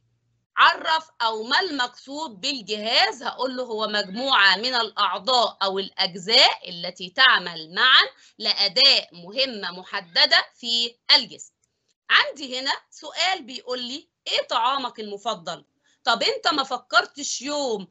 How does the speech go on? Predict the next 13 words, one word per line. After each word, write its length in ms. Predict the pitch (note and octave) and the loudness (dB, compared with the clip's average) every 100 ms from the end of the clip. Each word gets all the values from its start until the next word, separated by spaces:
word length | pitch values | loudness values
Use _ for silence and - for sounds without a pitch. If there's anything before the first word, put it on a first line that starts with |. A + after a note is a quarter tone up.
| _ _ - | _ _ -4
إن 220 | A#3+ A#3+ | -4 -4
إيه 340 | A#3 F4+ A4+ | -2 0 2
اللي 140 | F#4 C4+ | 0 -2
بيحصل 920 | G3+ B3+ E4+ - - - B3+ A3+ F#3+ _ _ _ | 0 2 2 2 -8 0 0 0 -6 _ _ _
في 100 | C4 | -6
جسمك 600 | D#4 E4 F4 - D4+ A4+ - _ - | 0 0 0 0 2 2 0 _ -4
بعد 520 | F#3 F4+ D#4+ A#3+ G#3 | 4 6 6 2 -2
ما 140 | A3+ | -8
بتاكل 640 | G#3 _ D4 D4+ D4 A#3 G#3 | -8 _ 2 2 2 -6 -8
الطعام؟ 500 | G#3 - F#3 A#3 F#4 - _ _ | -8 -6 0 2 2 -2 _ _
طب 200 | - A3+ - - | -2 -2 -2 -12
إزاي 440 | B3+ F#3+ F#4 C5+ G4 | -12 -8 -2 0 2
جسمك 600 | A3 F#4+ - D#4 G#4 - | 0 -4 0 2 2 0